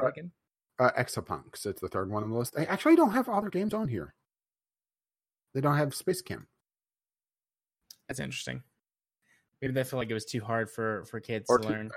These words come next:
Speaker 2: Yeah, it is. It is a devilishly hard game. <laughs> It's one of those games that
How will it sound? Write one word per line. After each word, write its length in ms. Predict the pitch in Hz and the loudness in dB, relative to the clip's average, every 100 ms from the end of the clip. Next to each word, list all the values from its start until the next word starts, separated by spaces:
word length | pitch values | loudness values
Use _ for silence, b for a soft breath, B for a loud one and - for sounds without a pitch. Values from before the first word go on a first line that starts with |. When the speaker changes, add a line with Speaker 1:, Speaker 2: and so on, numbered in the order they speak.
| - | -2
Speaker 2:
Yeah, 180 | 131 123 | 2 4
it 80 | 120 | 8
is. 200 | 143 123 107 _ _ - | 8 8 2 _ _ -2
It 180 | 135 - | 0 4
is 220 | 151 110 | 4 4
a 60 | 98 - | -4 0
devilishly 560 | 110 95 101 - 95 | 2 2 -2 -4 -4
hard 260 | 101 104 101 | 0 0 0
game. 300 | - 131 113 - | 2 2 6 8
<laughs> 40 | 185 - - - - - B B B | 8 6 0 -4 -4 -20 B B B
It's 200 | 127 127 | 6 6
one 60 | 143 | 6
of 60 | 135 | 6
those 160 | 123 | 6
games 340 | - 117 117 107 | 4 4 4 2
that 160 | 104 | 0